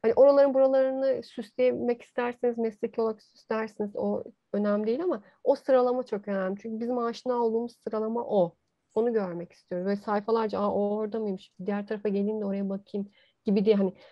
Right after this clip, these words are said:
şık gibi veya şey gibi görebilirsiniz. Hani ben bunun üzerine oturdum, işte bir tasarım yaptığım gibi görebilirsiniz ama o değil. Orada yoruluyor insan. Ben görmem gereken şeyler var. Onları göreyim yeter. Basic.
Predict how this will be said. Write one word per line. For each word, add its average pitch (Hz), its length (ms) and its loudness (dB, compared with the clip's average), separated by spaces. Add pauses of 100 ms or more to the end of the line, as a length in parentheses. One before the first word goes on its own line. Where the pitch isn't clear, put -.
(120)
şık - 360 -4
gibi 190 260 4
veya 202 300 2 (260)
şey 233 280 -2
gibi 226 180 -2
görebilirsiniz. 214 960 -4
Hani 185 180 -4
ben 208 200 0
bunun 214 260 -4
üzerine 202 360 -2
oturdum, 190 600 -4
işte 190 180 -4
bir 165 80 -10
tasarım 190 440 -4
yaptığım 190 420 -4
gibi 180 160 -6
görebilirsiniz 185 640 -4
ama 269 300 -2 (440)
o 233 220 8
değil. 240 320 2
Orada 240 260 2
yoruluyor 220 560 0
insan. 170 600 -10 (540)
Ben 311 260 2
görmem 294 360 4
gereken 247 320 -2
şeyler 254 360 -4
var. 226 100 -4
Onları 240 280 -2
göreyim 214 380 -4
yeter. 185 540 -8 (1200)
Basic. 302 400 0